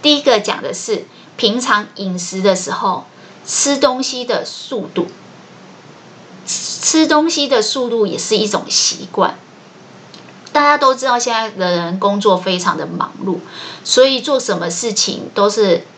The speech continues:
非常的紧凑，没有很，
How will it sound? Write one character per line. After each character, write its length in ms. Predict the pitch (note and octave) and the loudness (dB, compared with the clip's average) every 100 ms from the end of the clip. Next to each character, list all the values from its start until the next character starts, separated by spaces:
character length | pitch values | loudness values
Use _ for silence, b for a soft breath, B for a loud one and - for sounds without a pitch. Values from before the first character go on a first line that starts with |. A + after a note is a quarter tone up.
| - | 0
非 160 | G#3+ | 2
常 200 | G#3+ F3+ | 2 0
的 100 | E3+ | -2
紧 260 | D#3+ - - - | -6 -8 -10 -10
凑， 360 | - F#3+ E3+ - - - B B B | -2 0 0 -4 -20 -20 B B B
没 120 | A3 | 2
有 140 | C4+ | 4
很， 320 | C#4 A3+ E3+ | 4 0 -2